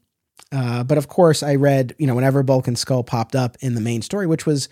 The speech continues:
which was not a lot. And I, is it Kimberly? One of the characters says at one point, like, "Bulk and Skull, better in small doses." And I can't help but think that that might have been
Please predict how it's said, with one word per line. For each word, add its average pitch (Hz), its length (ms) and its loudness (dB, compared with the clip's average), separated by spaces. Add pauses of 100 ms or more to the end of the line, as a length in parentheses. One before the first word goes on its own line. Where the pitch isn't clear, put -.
(520)
which 196 240 -2
was 170 140 2
not 185 220 2
a 175 40 2
lot. 151 440 0
And 127 300 -2
I, 135 220 -2
is - 160 -12
it 180 140 -8
Kimberly? 277 600 -4 (180)
One 196 240 0
of 415 80 -2
the 330 60 -2
characters 170 480 2
says 160 180 2
at 135 100 0
one 127 140 -4
point, 117 220 -8
like, 120 160 -8
"Bulk 143 200 2
and 131 120 0
Skull, 120 300 -4
better 135 300 0
in 123 120 -4
small 120 320 -2
doses." 127 480 -2
And 147 100 -2
I 160 80 0
can't 175 240 0
help 175 200 2
but 156 120 -2
think 143 200 2
that 135 120 -2
that 127 240 0
might 127 160 0
have 123 120 -2
been 127 300 0